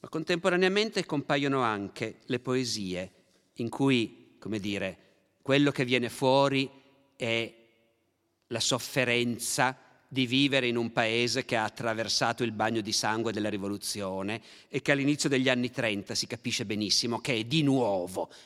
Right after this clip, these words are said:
diretto verso un altro bagno di sangue.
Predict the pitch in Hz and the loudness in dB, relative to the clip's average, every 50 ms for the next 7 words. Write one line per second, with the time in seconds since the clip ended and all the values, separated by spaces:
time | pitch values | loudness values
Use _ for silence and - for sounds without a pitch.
0 | - _ _ - 135 147 135 123 110 107 95 82 - - - - - 95 78 - | -20 _ _ -4 2 4 4 4 4 2 -2 -4 -6 -14 -16 -8 -6 -6 -6 -6
1 | _ _ _ _ _ - - 123 120 110 - 135 123 110 104 101 98 - 113 101 | _ _ _ _ _ -8 -4 -2 -2 0 0 0 2 2 2 0 -2 -4 -2 -2
2 | 95 90 90 95 87 98 - - - 76 73 76 78 85 - - - | -2 -2 -2 -4 -4 -2 -2 -2 -2 -4 -10 -12 -14 -14 -14 -16 -18